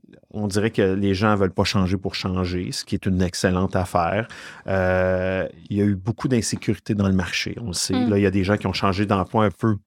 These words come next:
Speaker 1: compte tenu de ce qu'ils ont vécu pendant la
Speaker 2: Mhm.
Speaker 1: pandémie. Ça a pas été facile pour tout le monde.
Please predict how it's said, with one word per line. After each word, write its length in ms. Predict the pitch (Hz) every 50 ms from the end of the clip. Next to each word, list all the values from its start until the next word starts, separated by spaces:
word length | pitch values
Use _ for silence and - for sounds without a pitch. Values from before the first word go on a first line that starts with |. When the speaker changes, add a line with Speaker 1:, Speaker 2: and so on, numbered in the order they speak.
| _ _ _ -
Speaker 1:
compte 180 | - 101 95 -
tenu 260 | 98 95 95 101 104
de 140 | 101 104 90
ce 240 | - - - -
qu'ils 140 | - - 107 101
ont 60 | 95
vécu 280 | 95 98 92 - -
pendant 240 | - - 98 95 95
la 140 | 92 92 90
Speaker 2:
Mhm. 60 | 82
Speaker 1:
pandémie. 560 | 95 92 90 95 95 92 92 90 90 95 104 - - - - - -
Ça 120 | - - 92
a 40 | -
pas 120 | - 98
été 100 | - 101
facile 340 | - 101 90 - - 98 85
pour 160 | - 90 -
tout 120 | - 110
le 60 | 95 92
monde. 340 | 87 87 92 98 110 120